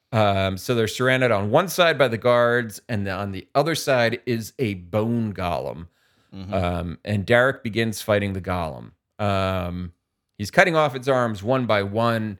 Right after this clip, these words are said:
Speaker 1: At one point, Ramble saves him, but gets, he gets a bone shoved through his arm.
Speaker 2: Yeah.
Speaker 1: Um, and there's a big battle of doubt waging in Derek's head.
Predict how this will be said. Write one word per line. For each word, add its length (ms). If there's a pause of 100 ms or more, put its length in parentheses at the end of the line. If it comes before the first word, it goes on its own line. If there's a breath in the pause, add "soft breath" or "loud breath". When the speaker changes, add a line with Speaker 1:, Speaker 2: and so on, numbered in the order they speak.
(340)
Speaker 1:
At 140
one 240
point, 320
Ramble 380
saves 420
him, 380
but 260
gets, 460
he 160
gets 240
a 60
bone 480
shoved 520
through 300
his 180
arm. 440 (560)
Speaker 2:
Yeah. 340
Speaker 1:
Um, 220 (540)
and 120
there's 160
a 60
big 300 (120)
battle 400
of 140 (140)
doubt 380
waging 520
in 120
Derek's 460
head. 540